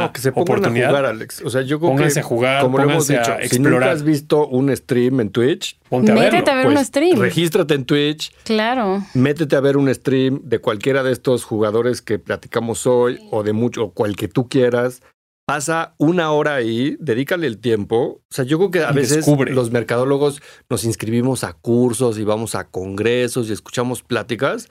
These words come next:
Speaker 2: Y newsletters.
Speaker 1: Y lo más fácil era dedicarle una hora de tiempo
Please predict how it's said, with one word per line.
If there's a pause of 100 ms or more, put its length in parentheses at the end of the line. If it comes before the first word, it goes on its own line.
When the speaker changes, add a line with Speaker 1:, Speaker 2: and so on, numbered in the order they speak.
(100)
Speaker 2:
Y
newsletters.
Speaker 1:
Y
lo
más
fácil
era (140)
dedicarle
una
hora
de
tiempo